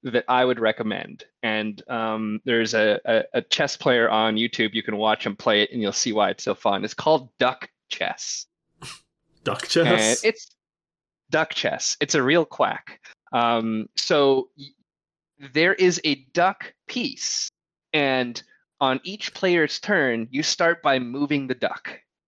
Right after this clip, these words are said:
Speaker 1: And this is very important because nobody got shit on this duck. The duck cannot be moved, uh, or cannot be interacted with in any way, uh, by normal pieces. The only way to interact with it is to move it.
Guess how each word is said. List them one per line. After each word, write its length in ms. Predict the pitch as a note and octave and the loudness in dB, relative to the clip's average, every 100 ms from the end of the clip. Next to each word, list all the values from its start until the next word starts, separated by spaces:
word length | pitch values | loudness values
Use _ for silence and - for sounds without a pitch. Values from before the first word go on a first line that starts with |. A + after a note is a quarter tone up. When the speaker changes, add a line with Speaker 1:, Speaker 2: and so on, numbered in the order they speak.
| _ | _
Speaker 1:
And 120 | B2 | 0
this 140 | D3 D3+ | 0 0
is 140 | C#3+ | -2
very 320 | C#3 F3+ G3+ | 0 2 4
important 540 | F#3 - G3 - C#3 B2 - | 2 0 -2 0 -2 -6 -8
because 640 | C#3+ D3 C3 A#2+ - - - _ _ _ _ _ _ _ _ - | -2 2 4 2 -2 -4 -8 _ _ _ _ _ _ _ _ -6
nobody 440 | A#2+ G#3 A3+ A3 | 2 2 4 2
got 280 | F3 E3+ - | 2 0 0
shit 360 | - - D3+ - | -2 0 -2 -2
on 120 | C3 B2 | -4 -4
this 140 | A#2+ | -6
duck. 440 | - A2 - - - _ _ _ _ _ _ _ _ | -2 -2 -2 -10 -20 _ _ _ _ _ _ _ _
The 80 | C3+ | -4
duck 400 | C3 D#3 F#3 - | 0 0 0 -6
cannot 540 | - E3+ F3 F3 - - | -4 0 2 2 0 -6
be 120 | C#3 B2+ | -6 -4
moved, 560 | C#3 D#3 D3+ C#3+ - - | -2 -2 -4 -8 -8 0
uh, 380 | B2+ A#2+ A#2 A#2 | 2 4 4 4
or 140 | C#3 | 2
cannot 320 | - F#3+ G3+ | 2 2 2
be 160 | F#3 - | -2 -2
interacted 640 | F#3+ - E3 F#3 - F3 C3 | -2 0 2 2 0 -2 -2
with 540 | A#2 G2 G2 - - _ _ _ _ | 0 0 -2 -6 -16 _ _ _ _
in 220 | C#3 C#3 - - | -4 -2 -6 -4
any 320 | E3 F3+ F3 | 0 4 4
way, 640 | D#3 E3 D3 A#2+ G#2+ G2+ - _ _ A#2 | 4 4 4 4 4 0 -4 _ _ -2
uh, 420 | G#2+ G#2 G#2+ G#2 | 0 2 0 -2
by 220 | G#2 B2+ | 0 0
normal 320 | C3 C3+ B2 | 2 0 0
pieces. 480 | - A2+ - - - | -4 -8 -12 -14 -14
The 120 | - - | -10 -6
only 260 | C#3 C#3 | -2 -2
way 140 | C3 B2+ | 0 0
to 120 | C3 | 0
interact 400 | C3 B2 A#2+ - | 0 2 2 0
with 140 | A#2+ | -2
it 80 | A2 C3 | -2 -2
is 120 | - | -6
to 100 | A2 | -6
move 280 | G#2+ G#2 | -6 -8
it. 100 | - | -10